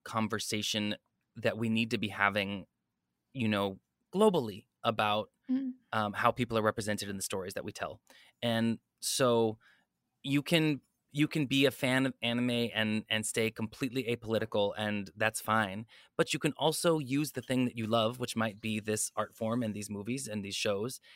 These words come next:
Speaker 1: and you can find a way to, you know, bring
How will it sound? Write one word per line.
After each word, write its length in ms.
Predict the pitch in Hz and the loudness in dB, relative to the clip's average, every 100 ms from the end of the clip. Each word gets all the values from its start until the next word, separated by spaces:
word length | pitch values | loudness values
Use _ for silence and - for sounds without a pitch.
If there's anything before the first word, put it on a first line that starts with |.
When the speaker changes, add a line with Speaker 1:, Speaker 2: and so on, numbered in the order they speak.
| - _ - | -20 _ -2
Speaker 1:
and 280 | 123 120 | 0 0
you 80 | 117 | -2
can 140 | 110 123 | -2 -4
find 360 | - 120 123 131 | 0 0 2 0
a 60 | |
way 540 | 117 107 104 104 110 - _ _ - | 0 -4 -4 -6 -8 -12 _ _ -2
to, 580 | 127 123 113 113 113 110 _ _ _ _ _ _ _ - | 2 4 4 2 0 -4 _ _ _ _ _ _ _ -2
you 100 | 131 | 2
know, 120 | 120 | 2
bring 640 | 110 120 131 135 139 143 | 4 4 4 4 2 0